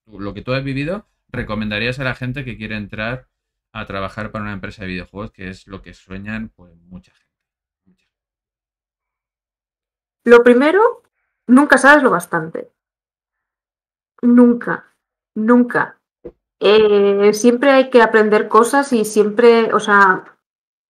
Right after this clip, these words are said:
Speaker 2: no te puedes <laughs> creer el puto amo, porque luego te pegan un, un revolcón y te dan una cura de humildad que te queda fino. Y es más, aunque seas el puto amo, muchas veces te dan un revolcón y una cura de humildad igualmente.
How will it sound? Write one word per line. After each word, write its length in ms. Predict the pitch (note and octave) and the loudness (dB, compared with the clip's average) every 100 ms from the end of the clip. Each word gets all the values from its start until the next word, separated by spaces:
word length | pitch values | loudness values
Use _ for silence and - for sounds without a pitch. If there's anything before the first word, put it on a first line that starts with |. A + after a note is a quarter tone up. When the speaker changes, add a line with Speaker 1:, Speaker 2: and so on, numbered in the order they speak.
| _ _ | _ _
Speaker 2:
no 120 | C4+ | 2
te 100 | D4 | 4
puedes 240 | E4 D#4+ - | 4 4 4
<laughs> 40 | |
creer 260 | C#4+ G#4 D#4 | 2 4 4
el 60 | |
puto 380 | - D#4+ E4 A#3 | 6 4 6 2
amo, 360 | G3+ A3 C#4 - | 2 0 -4 -2
porque 260 | G#3+ G#3+ | 0 4
luego 200 | G#3 B3 | 6 8
te 100 | C#4 | 6
pegan 240 | C4 A#3 G#3+ | 6 6 6
un, 200 | A#3 A#3 | 4 4
un 120 | A#3 | 4
revolcón 500 | B3 B3+ G#3 G#3+ A#3+ | 8 8 6 4 2
y 40 | B3+ | 2
te 80 | |
dan 100 | G3+ | 2
una 240 | A3+ A3 G3+ | 4 4 2
cura 220 | G#3 G#3+ | 2 4
de 80 | G#3+ | 2
humildad 400 | G#3 F#3+ F#3+ G#3+ | 2 2 0 0
que 80 | F#3+ | -6
te 120 | F3+ | -4
queda 220 | F#3+ G3 | -4 -4
fino. 540 | - - G3+ A3+ - _ _ _ _ _ _ _ _ _ _ _ _ _ | -8 -16 -12 -12 -14 _ _ _ _ _ _ _ _ _ _ _ _ _
Y 80 | C4 | 0
es 80 | C#4+ | 2
más, 320 | C4+ A3+ - - - | 4 4 2 -12 0
aunque 260 | B3+ B3 | 2 4
seas 220 | B3 F4+ G#4+ | 2 2 0
el 140 | G#4 | 0
puto 260 | D#4+ C4 A3+ | 0 4 6
amo, 500 | A#3 B3+ G#4 A#4+ _ _ | 6 4 -4 -6 _ _
muchas 320 | A#3 B3+ C#4 B3+ | -2 2 4 4
veces 260 | C4 D#4+ | 2 2
te 60 | B3 | 4
dan 120 | A#3+ | 4
un 80 | C4 | 4
revolcón 580 | B3+ A#3 G#3+ G#3+ A#3+ B3+ | 6 6 6 4 2 2
y 20 | |
una 220 | A3+ G#3+ | 0 0
cura 360 | G#3+ G#3+ A3+ A3 | 0 0 0 -2
de 100 | G#3+ | -6
humildad 440 | G#3 G3 F#3 F#3+ A#3 | -2 0 0 0 0
igualmente. 760 | G#3 F3+ F3 E3+ F3 D#3 D#3 | 0 -2 -2 -6 -8 -10 -12